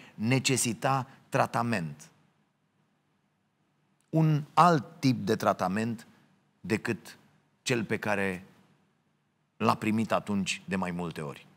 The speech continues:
fără rezultate, din păcate. Astăzi, dependența de alcool este una dintre marile probleme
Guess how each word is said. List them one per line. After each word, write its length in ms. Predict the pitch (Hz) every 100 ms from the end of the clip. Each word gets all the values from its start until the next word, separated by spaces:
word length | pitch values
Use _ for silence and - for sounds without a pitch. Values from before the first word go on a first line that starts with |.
| _ _ _ _ _
fără 500 | - - 135 107 95 82 - _ _
rezultate, 680 | - 101 90 92 85 85 - 73
din 140 | 82
păcate. 380 | 76 78 - - _ _ _ _ _ _ _ _ _ _ _
Astăzi, 680 | - 175 - - 82 123 - - _ _ _ _ _ _ _
dependența 680 | - 143 - 131 123 170 170
de 100 | 139
alcool 560 | 123 110 95 - 123 156
este 280 | 131 123 143
una 240 | 131 143
dintre 340 | 127 123 117 120
marile 580 | 113 135 143 139 123
probleme 840 | 120 - 104 95 117 98 95 95